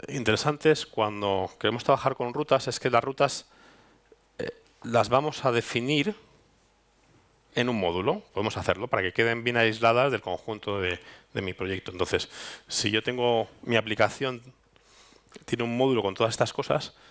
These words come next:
yo por aquí veo que tengo un app routing módulo. Es decir, tengo otro módulo que lo inyecto aquí dentro. <clears throat> Entonces, vale, esta se ve, aquí se ve mejor, es que la anterior queda un poco sucio, ¿vale?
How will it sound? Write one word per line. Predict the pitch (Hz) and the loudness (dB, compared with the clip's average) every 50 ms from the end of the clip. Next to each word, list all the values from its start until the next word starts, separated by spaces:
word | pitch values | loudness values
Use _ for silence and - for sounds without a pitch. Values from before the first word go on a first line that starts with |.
| _ _ _ _ _ _ | _ _ _ _ _ _
yo | - 123 120 127 127 | -18 -4 -2 -2 -2
por | - 139 123 | 0 2 0
aquí | 127 123 - 135 127 | 0 0 0 -2 0
veo | 127 131 131 131 151 151 - _ _ _ _ _ _ _ _ _ _ - _ _ | 0 0 0 0 -2 -6 -10 _ _ _ _ _ _ _ _ _ _ -20 _ _
que | - - | -12 -4
tengo | - 113 110 110 113 | -2 0 2 2 2
un | 117 117 113 - - | 2 0 -2 -2 0
app | - 110 - | 0 0 0
routing | 120 113 131 131 123 127 - - 110 104 | 0 0 2 2 2 0 -4 -6 -6 -4
módulo. | 101 95 87 87 82 | -2 -2 -2 -2 -6
Es | 82 - | -8 -8
decir, | - - - | -10 -6 -6
tengo | - 104 110 | -4 0 0
otro | 113 110 - 127 | 0 0 0 -2
módulo | 127 131 135 143 147 165 208 - - _ _ - - - _ - _ _ _ _ _ | -2 0 0 2 2 2 2 0 -8 _ _ -20 -20 -20 _ -20 _ _ _ _ _
que | - 117 | 0 0
lo | 104 104 | 0 0
inyecto | 104 104 113 107 - - 104 | -2 -2 -2 -2 0 -2 -4
aquí | - - 87 | -4 -4 -10
dentro. | 87 92 - - - - - - - - _ _ - _ _ _ _ _ _ - - - - - - - - _ _ _ _ _ _ _ _ _ _ _ _ _ _ _ _ - _ _ - _ _ _ _ _ _ _ - - | -12 -12 -12 -14 -16 -18 -20 -20 -20 -20 _ _ -20 _ _ _ _ _ _ -20 -20 -20 -20 -20 -20 -20 -20 _ _ _ _ _ _ _ _ _ _ _ _ _ _ _ _ -20 _ _ -20 _ _ _ _ _ _ _ -4 -2
<clears throat> | 170 160 156 123 101 87 - - - _ _ _ _ _ _ - - _ _ _ - _ _ _ _ _ | 0 0 0 0 -2 -4 -10 -16 -20 _ _ _ _ _ _ -20 -20 _ _ _ -20 _ _ _ _ _
Entonces, | _ - 107 92 82 - 90 - - - - - | _ -8 -8 -6 -6 -6 -6 -6 -8 -10 -10 -6
vale, | - - - - - - | -6 -6 -6 -6 -10 -12
esta | - - - - - - 98 95 - - | -8 -8 -8 -8 -6 -6 -6 -6 -6 -6
se | - - - | -4 -4 -4
ve, | 101 - - - | -4 -6 -4 -4
aquí | 113 104 110 | -4 -2 -2
se | - - 104 | 0 0 0
ve | 101 | 0
mejor, | 98 - - 98 | 0 -4 -6 -8
es | 95 - | -8 -6
que | 104 | -8
la | 98 | -6
anterior | 95 - 104 95 | -4 -4 -2 -2
queda | - 104 | -2 -4
un | 101 | -4
poco | 98 98 90 | -4 -8 -8
sucio, | - - 85 - - | -8 -10 -12 -12 -12
¿vale? | - - 143 160 208 | -8 -6 -6 -6 -8